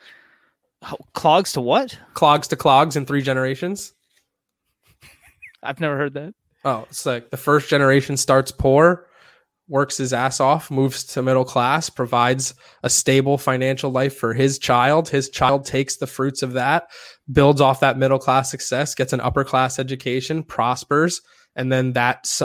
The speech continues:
Speaker 2: that person raises a child who wakes up on third, thinks they hit a triple, is it, it thinks that everything they touch turned to gold because that's what happened to their, their two generations before 'em, and then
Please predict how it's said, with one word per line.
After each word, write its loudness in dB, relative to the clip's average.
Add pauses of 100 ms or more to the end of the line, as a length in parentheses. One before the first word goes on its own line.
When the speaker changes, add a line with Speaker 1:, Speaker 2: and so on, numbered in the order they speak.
(160)
Speaker 2:
that 0 (360)
person 2
raises 2
a -2
child 2
who 0 (300)
wakes 0
up 2
on 2
third, 4
thinks -4
they 0
hit 0
a 0
triple, 2 (240)
is -2
it, 2
it 0
thinks -2
that 2
everything 0
they -2
touch -2
turned -2
to -6
gold 2
because -4
that's -2
what 0
happened -2
to -6
their, -2
their -2
two -2
generations 0
before 2
'em, 2
and -2
then -4